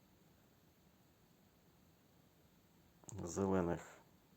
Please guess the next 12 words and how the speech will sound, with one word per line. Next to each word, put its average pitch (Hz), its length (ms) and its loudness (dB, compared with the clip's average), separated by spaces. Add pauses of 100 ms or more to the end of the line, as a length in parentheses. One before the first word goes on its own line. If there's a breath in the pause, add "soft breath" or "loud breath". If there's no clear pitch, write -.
(3000)
Ну, 95 360 0
мінус 80 440 0
Зарел. 117 480 2 (1080 loud breath)
Це 90 160 4
погано, 120 840 2
але, 90 400 4
в 117 80 -2
принципі, - 760 2
поки 95 380 2
що 101 200 0
тримаємось. 80 800 2
Так. - 400 2